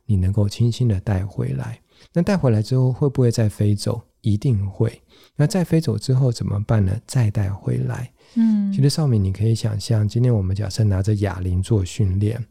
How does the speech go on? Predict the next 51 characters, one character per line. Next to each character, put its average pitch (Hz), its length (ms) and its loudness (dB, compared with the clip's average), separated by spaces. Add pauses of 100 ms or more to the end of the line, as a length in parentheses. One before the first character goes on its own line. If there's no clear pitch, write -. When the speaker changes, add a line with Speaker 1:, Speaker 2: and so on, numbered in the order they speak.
Speaker 2:
对。 214 120 -4 (180)
Speaker 1:
我 127 60 4
们 131 60 4
把 131 160 0
哑 127 340 0
铃 110 420 0
一 160 100 0
直 117 320 -2 (320)
举 101 240 -4
在 107 480 0
肩 143 220 2
膀 113 180 -4
附 117 160 -2
近 113 160 2
的 107 120 -2
位 117 260 0
置， 139 300 -8 (340)
一 214 80 2
直 208 180 -4 (120)
这 - 100 -2
样 139 140 4
子 104 100 0
放 110 320 0
着， 135 160 -6
其 - 180 -4
实 147 380 0 (280)
意 123 200 4
义 104 60 2
并 98 180 0
不 110 140 -6
大。 - 280 -10 (480)
Speaker 2:
也 196 140 -2
没 196 120 4
有 196 120 0
在 202 160 -4
真 202 240 -2
正 208 160 -4
的 - 80 -10
锻 - 220 -10 (100)
炼。 - 280 -12 (280)
Speaker 1:
对， 110 240 2
所 196 180 0
以 208 40 4
你 147 100 4
要 135 140 0
把 110 340 -4
就 117 140 2
手 113 240 -2 (100)
臂 113 180 4
伸 135 380 0
直， 92 640 0